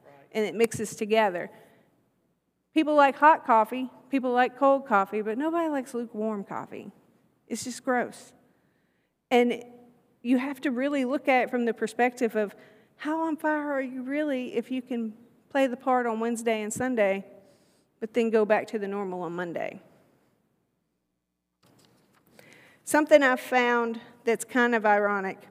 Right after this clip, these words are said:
Speaker 2: something I've, I've recently discovered, and I actually shared this with Brad, and I'm surprised he hadn't stolen it from me yet,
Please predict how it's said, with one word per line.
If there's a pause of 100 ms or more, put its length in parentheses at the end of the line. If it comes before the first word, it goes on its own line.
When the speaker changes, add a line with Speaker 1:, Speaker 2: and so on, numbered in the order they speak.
(560)
Speaker 2:
something
I've,
I've
recently
discovered,
and
I
actually
shared
this
with
Brad,
and
I'm
surprised
he
hadn't (220)
stolen
it
from
me
yet,